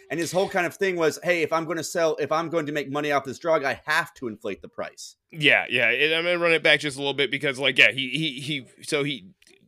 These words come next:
Speaker 2: interns for a while, gets in the fucking hedge fund shit. He starts his own, uh, hedge fund, uh, called M S B Capital Management in two thousand nine.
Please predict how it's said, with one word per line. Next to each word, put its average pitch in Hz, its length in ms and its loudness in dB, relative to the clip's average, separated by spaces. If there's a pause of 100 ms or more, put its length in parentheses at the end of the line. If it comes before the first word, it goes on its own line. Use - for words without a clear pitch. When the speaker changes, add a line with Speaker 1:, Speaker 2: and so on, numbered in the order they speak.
(140)
Speaker 2:
interns 180 500 2
for 180 160 0
a - 20 0
while, 165 480 4
gets 147 260 -2
in 165 140 -4
the 156 80 -4
fucking 156 380 -4
hedge 151 240 2
fund 147 240 -4
shit. 143 220 0
He 139 100 -10
starts 170 300 -2
his 156 180 -4 (100)
own, 170 520 0
uh, 117 340 0
hedge 120 300 -4
fund, 107 420 -6
uh, 113 180 -4
called 120 280 -8
M 131 180 0
S 123 200 -2
B 135 300 -6
Capital 127 480 0
Management 117 680 -2
in 117 120 -6
two 127 180 -10
thousand 117 420 -2
nine. 104 520 -4